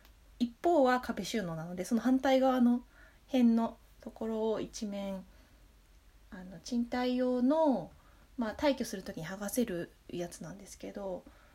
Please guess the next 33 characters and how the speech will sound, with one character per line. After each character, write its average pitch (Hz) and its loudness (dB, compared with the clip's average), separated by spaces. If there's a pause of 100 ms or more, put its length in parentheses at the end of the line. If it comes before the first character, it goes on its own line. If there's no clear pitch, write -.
(200)
そ - -12
れ 226 -6
を 214 -6 (560)
通 240 -6
販 185 -8
で 196 -16 (200)
買 - -18
っ - -20
て 196 -6 (880)
や 220 -8
り 214 -2
ま 214 -2
し 220 -10
た 190 -12
ね。 175 -8 (240)
で、 247 -6
な 226 -2
ん 226 -4
か - -8
色 277 0
は 202 0 (640)
ペ 277 0
ー 277 0
ル 302 -2
ブ 285 0
ル 302 0
ー - 0
み 180 -8
た 175 -8
い 165 -8
な 160 -8
色 175 -10 (380)
で、 185 -8